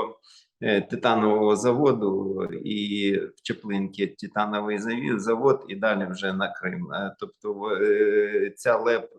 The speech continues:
не є для, е, цивільних користувачів,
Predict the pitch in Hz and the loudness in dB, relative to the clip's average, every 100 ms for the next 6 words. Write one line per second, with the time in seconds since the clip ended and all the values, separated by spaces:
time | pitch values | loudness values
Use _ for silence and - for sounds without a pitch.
0 | - 107 113 110 101 101 110 101 92 95 | -12 -6 -4 -4 -4 -2 2 2 0 -6
1 | 98 98 92 - - _ _ - 101 101 | -2 0 0 -6 -20 _ _ -2 0 2
2 | 98 98 107 98 95 95 95 - 98 101 | 0 -2 -2 2 2 2 -2 -2 0 2
3 | 101 98 - 101 101 101 - 135 135 | 0 -2 -2 0 2 0 0 0 0